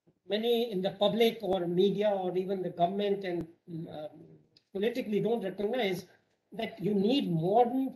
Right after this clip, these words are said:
professional regulatory system. It's very important. And of course, what we do talk about is ease of regulatory compliance, but that is an outcome, a-, and we must move toward these. And again, I'll show you where this important comes in. Then, of course, is the things we talk about, uh,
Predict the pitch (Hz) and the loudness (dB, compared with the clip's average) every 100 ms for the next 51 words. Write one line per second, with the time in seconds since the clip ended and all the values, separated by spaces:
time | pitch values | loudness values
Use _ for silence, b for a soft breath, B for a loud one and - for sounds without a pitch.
0 | - 180 220 214 262 233 196 196 226 - | -6 -4 -4 -2 0 2 2 0 -4 -2
1 | 185 - 165 - 156 165 180 247 262 175 | -4 -2 -6 -6 -6 0 4 4 4 0
2 | 196 185 - - _ _ - 196 202 - | -2 -2 -6 -20 _ _ -4 0 2 0
3 | - 254 - 180 - 190 214 160 254 254 | 4 4 4 0 0 0 0 2 2 2
4 | 226 220 214 214 214 - 214 170 - 202 | 2 2 -2 -2 -4 -6 -6 -6 -4 -2
5 | 240 226 196 180 185 196 196 - 170 165 | 2 2 2 2 2 0 0 -6 -6 -2
6 | 285 240 185 - B B 208 175 196 240 | -2 0 -2 -6 B B -4 0 2 2
7 | 262 214 - 208 240 - 175 - - 170 | 0 -2 4 6 6 2 -2 -4 -8 -10
8 | 160 - 180 170 196 196 226 - - _ | -10 -8 -4 0 2 2 0 -4 -18 _
9 | _ 180 214 226 226 214 196 151 151 151 | _ 2 4 4 2 4 4 4 0 0
10 | 165 170 175 208 196 190 233 233 196 190 | -2 -2 0 0 0 0 -2 0 0 2
11 | 196 190 175 170 170 170 175 165 135 131 | 0 0 -4 -8 -4 -4 -2 -6 -6 -6
12 | 160 - _ _ 214 247 262 247 240 247 | -8 -10 _ _ 2 2 6 8 8 6
13 | 185 214 220 233 202 208 208 202 190 202 | 4 0 0 0 0 2 2 2 2 2
14 | 175 - | 0 -6